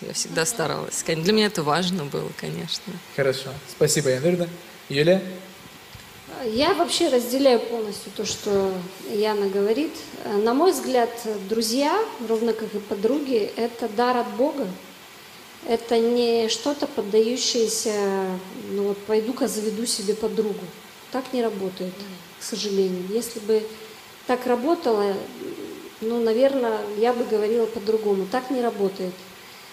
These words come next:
Speaker 3: Это дар от Бога. Дар от Бога. Это большая удача. Это вам сильно повезло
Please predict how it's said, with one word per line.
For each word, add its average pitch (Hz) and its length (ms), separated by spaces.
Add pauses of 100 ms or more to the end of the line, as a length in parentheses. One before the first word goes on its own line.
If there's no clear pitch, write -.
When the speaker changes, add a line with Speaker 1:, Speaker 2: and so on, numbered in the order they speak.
(100)
Speaker 3:
Это 277 240
дар 233 260
от 220 100 (120)
Бога. 185 260 (420)
Дар 226 260
от 220 180
Бога. 185 320 (140)
Это 254 260
большая 226 500
удача. 196 460 (1120)
Это 214 800
вам 240 160
сильно 269 320
повезло 196 500